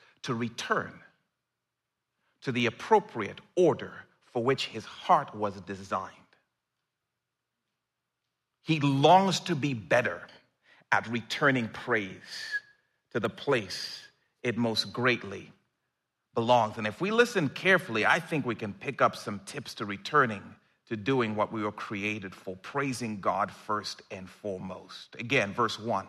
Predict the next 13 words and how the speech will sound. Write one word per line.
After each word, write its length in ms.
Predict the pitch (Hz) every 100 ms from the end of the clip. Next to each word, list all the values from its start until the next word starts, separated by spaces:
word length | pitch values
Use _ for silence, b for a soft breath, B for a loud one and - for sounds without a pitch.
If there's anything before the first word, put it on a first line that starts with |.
| -
he 120 | 113
says, 440 | - 135 - - - _ b b b b b _ _ _ _ _ _ _ _
"Praise 380 | - 220 262 254
the 80 | 277
Lord, 320 | 160 95 107
my 240 | 107 110 101
soul. 480 | - - 92 - - _ _ _ _ _ _ _ _ _ _ _ _ _ _ _ _ _
All 240 | 254 285 269
my 320 | 180 156 147 220
inmost 580 | 240 208 190 151 110
being, 380 | 107 123 123 123
praise 680 | - - 175 170 160 151 -
his 680 | - - 143 127 123 -